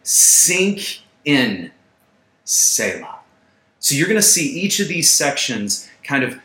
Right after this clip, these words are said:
broken up into this, these moments, these take a deep breath and take that in moments, those Selah moments. So we have these three sections in this psalm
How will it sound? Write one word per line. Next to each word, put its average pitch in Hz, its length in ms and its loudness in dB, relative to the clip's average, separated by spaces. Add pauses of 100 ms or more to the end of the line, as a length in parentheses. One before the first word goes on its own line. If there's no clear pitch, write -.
(140)
broken 175 840 0
up 127 520 -2
into 135 400 0
this, 127 600 2
these 131 440 -4
moments, 139 500 2
these 123 260 -2
take 135 260 0
a 160 80 -2
deep 196 280 -2
breath 165 460 0
and 110 200 -8
take 139 340 -4
that 131 300 0
in 123 380 0 (240)
moments, 127 640 0
those 113 240 0
Selah 127 800 2
moments. 110 840 -10 (300)
So 156 140 -2
we 180 60 2
have 190 120 0
these - 440 -2
three 220 340 -2
sections 123 840 0
in 135 200 0
this 180 200 2
psalm 107 540 -2